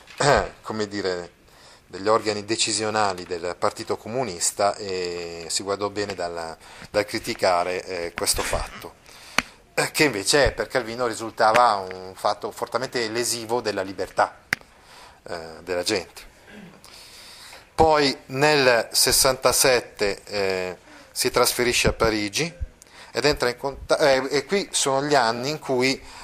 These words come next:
eh, conosce Roland Barthes e quindi, eh, approfondisce lo studio, eh,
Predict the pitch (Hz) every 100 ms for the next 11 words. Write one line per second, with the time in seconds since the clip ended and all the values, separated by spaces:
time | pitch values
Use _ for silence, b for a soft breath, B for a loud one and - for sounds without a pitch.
0 | B - 107 101 - 131 131 - 117 104
1 | 104 131 143 147 151 160 165 - B B
2 | - 101 120 113 104 104 101 - 95 92
3 | 113 - 117 113 113 - 107 104 - 127
4 | 113 107 B B B B B - 104 95